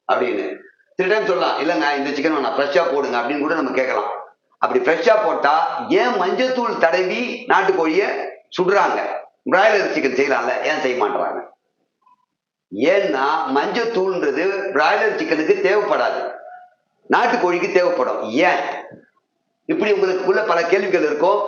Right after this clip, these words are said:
வான்கோழி பத்தியும், வாத்து பத்தியும், முயல் பத்தி, புறாவை பத்திலாம் பிரீஃபா ரொம்ப லென்த்தா உங்களுக்கு வார வாரம் கொடுப்போம், தொடர்ந்து பாருங்க. இந்த நிகழ்ச்சி உங்களுக்கு பிடிச்சிருந்தா உங்க மச்சான், மாமா, சித்தப்பா,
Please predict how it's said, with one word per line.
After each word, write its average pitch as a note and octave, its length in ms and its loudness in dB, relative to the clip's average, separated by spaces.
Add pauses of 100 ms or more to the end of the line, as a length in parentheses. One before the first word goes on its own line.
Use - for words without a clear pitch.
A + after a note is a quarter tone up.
(380)
வான்கோழி A3+ 460 4
பத்தியும், F3 460 0
வாத்து E3+ 360 2
பத்தியும், E3 420 0
முயல் G3+ 300 0
பத்தி, E3+ 220 0
புறாவை F3+ 380 2
பத்திலாம் D#3 480 0 (340)
பிரீஃபா G3+ 460 2
ரொம்ப F3 260 0
லென்த்தா E3+ 500 2
உங்களுக்கு D#3 380 0 (340)
வார D#3 280 6
வாரம் F#3 280 4
கொடுப்போம், E3 360 -2
தொடர்ந்து F3+ 360 0
பாருங்க. D3+ 360 0 (500)
இந்த F#3 180 2
நிகழ்ச்சி A3 280 2
உங்களுக்கு F#3+ 220 0
பிடிச்சிருந்தா F3+ 380 2
உங்க F3 140 0
மச்சான், F3 360 0
மாமா, E3 320 0
சித்தப்பா, E3+ 340 2